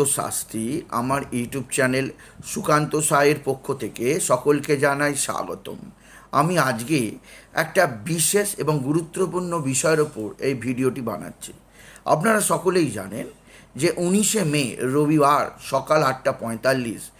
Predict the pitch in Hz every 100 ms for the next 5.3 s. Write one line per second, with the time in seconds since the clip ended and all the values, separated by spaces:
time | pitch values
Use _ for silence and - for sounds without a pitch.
0 | - - - 131 143 139 185 165 165 156
1 | 156 151 156 143 139 143 131 110 92 123
2 | 135 131 135 135 135 135 120 127 123 107
3 | 101 - - - _ - - - - 131
4 | 208 196 202 175 156 - 143 165 165 131
5 | 143 - 143